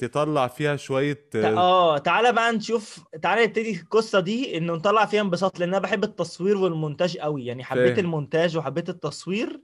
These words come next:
Speaker 2: فيلا يعني تعالى نطلع ال-،
Speaker 1: وهو ده اللي
Speaker 2: الفاشل
Speaker 1: خلاك
Speaker 2: في
Speaker 1: تبدأ
Speaker 2: الحتة.
Speaker 1: موضوع هلوسة؟
Speaker 2: آه.
Speaker 1: طب أنت ليه فك-،
Speaker 2: لا،
Speaker 1: بص،
Speaker 2: لا.
Speaker 1: على فكرة الاسم،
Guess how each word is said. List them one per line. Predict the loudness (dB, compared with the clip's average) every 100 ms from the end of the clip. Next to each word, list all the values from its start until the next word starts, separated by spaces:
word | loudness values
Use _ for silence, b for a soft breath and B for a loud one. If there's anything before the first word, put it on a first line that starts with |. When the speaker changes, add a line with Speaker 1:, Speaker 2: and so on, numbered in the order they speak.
| _
Speaker 2:
فيلا | 4 4 4 0 -6
يعني | -8
تعالى | -6 -4 -4
نطلع | -2 0 0 0
ال-، | 0
Speaker 1:
وهو | 2 4
ده | 4
اللي | 4
Speaker 2:
الفاشل | 4 2
Speaker 1:
خلاك | 0
Speaker 2:
في | 0
Speaker 1:
تبدأ | 0
Speaker 2:
الحتة. | 2 2 2
Speaker 1:
موضوع | 2 4 4 4
هلوسة؟ | 4 2 0 -6 -10 _ -4
Speaker 2:
آه. | -2 0 0 -2 -8 -18 -20 b b
Speaker 1:
طب | -4 -2
أنت | 0
ليه | 0
فك-، | 0 -4 0
Speaker 2:
لا، | 2 4
Speaker 1:
بص، |
Speaker 2:
لا. | 2 -2
Speaker 1:
على | 0 0
فكرة | 0 0 -2
الاسم، | 0 -2 -4